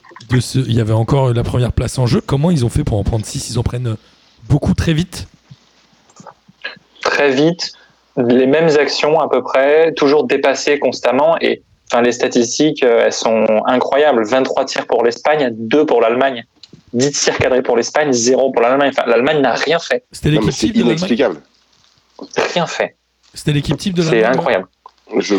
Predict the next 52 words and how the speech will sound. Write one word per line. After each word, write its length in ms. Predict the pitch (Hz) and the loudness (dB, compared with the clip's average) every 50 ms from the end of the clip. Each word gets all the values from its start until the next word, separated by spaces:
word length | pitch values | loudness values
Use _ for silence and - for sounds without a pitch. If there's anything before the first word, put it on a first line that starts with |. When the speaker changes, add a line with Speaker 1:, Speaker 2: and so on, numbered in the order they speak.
| 85 - - | -2 -2 -4
Speaker 3:
c'était 100 | - - | -2 2
Speaker 2:
Oui, 200 | 147 180 196 185 | 2 2 2 2
c'est, 100 | - 131 117 | 2 2 2
Speaker 3:
quasiment 160 | - 135 135 | 2 2 2
Speaker 2:
alors, 100 | - 139 | 2 2
Speaker 3:
l'équipe 240 | 127 117 - 117 107 | 0 -2 -4 -6 -6
type, 220 | - - 117 117 | -2 -2 -2 -2
je 80 | 104 98 | 0 -2
crois, 300 | 87 - - 95 90 82 | -2 -2 -2 -2 0 0
ouais. 60 | 78 | -2
Speaker 2:
c'est 180 | 80 - - 156 | -2 0 0 2
une 80 | 156 160 | 2 2
équipe 260 | 160 156 - 175 151 | 0 0 -2 -2 -2
type, 220 | - - 226 220 - | 0 -2 -2 0 0
mais 100 | 156 131 | -2 -2
c'est 160 | 131 - 147 143 | 0 0 0 2
quand 80 | 151 | 2
même 120 | 156 156 147 | 2 2 2
une 60 | 143 | 0
équipe 240 | 143 139 - 175 170 | 0 0 -2 -4 -2
qui 100 | - 147 | 0 2
arrive 180 | 135 123 123 | 2 4 2
à 80 | 123 123 | 2 0
se 80 | 123 | 0
passer 420 | - 127 123 120 - - 147 156 151 | 0 0 -2 0 2 2 4 4 4
de, 880 | 135 123 123 120 117 117 117 117 113 117 117 117 117 113 110 110 110 110 110 110 - - - | 4 4 4 4 4 4 4 4 4 4 4 2 2 2 0 -2 -4 -4 -6 -8 -10 -10 -6
de 180 | 113 113 120 120 | -2 0 0 0
certains, 560 | - - - 101 - - 135 131 131 131 123 117 | 0 -2 -4 -4 -2 0 0 2 2 2 2 2
euh, 440 | 110 107 107 104 104 104 104 101 101 98 - 107 - | 2 2 2 2 2 2 2 2 0 0 -2 -4 -4
de 80 | - 120 | -6 -6
certains 420 | - - 120 117 - - 127 123 | -2 -2 -4 -4 -2 0 0 0
joueurs 240 | 120 110 127 135 131 | 2 2 2 2 2
de, 240 | 127 117 113 110 110 | 2 2 2 2 2
du 160 | 110 117 113 | 2 0 2
Bayern 320 | 113 117 117 120 117 123 | 2 2 2 2 2 2
Munich 360 | 120 123 127 131 139 139 - 127 | 0 0 2 2 0 0 0 0
avec, 300 | 107 110 113 110 - 117 | 2 2 0 0 2 2
euh, 320 | 110 107 104 104 104 107 | 2 4 4 2 2 0
Müller, 520 | 117 120 120 117 120 120 123 127 131 127 113 107 | 0 0 0 2 2 2 4 4 2 2 2 0
avec, 240 | 104 113 113 - - | 0 0 0 -2 0
euh, 240 | 110 110 107 107 110 - - - - - - - - - - | 0 2 2 2 0 -2 -4 -14 -20 -20 -20 -20 -16 -10 -6
je 100 | - 110 | -6 -6
pensais 420 | - - 110 117 110 - - 131 127 | -4 -2 -4 -4 -2 0 0 0 0
aussi 300 | 117 - - 131 127 123 | 0 0 0 0 2 2
à 100 | 120 117 | 2 2
un 60 | 113 | 2
autre 100 | 113 110 | 0 0
joueur 200 | 110 123 120 113 | 2 0 0 0
que 100 | - 120 | -2 -2
j'ai 100 | - 120 | 0 0
oublié. 460 | 113 110 110 113 110 117 123 135 139 | 0 0 0 2 2 4 4 4 4
Enfin, 240 | 135 135 120 107 | 2 2 0 0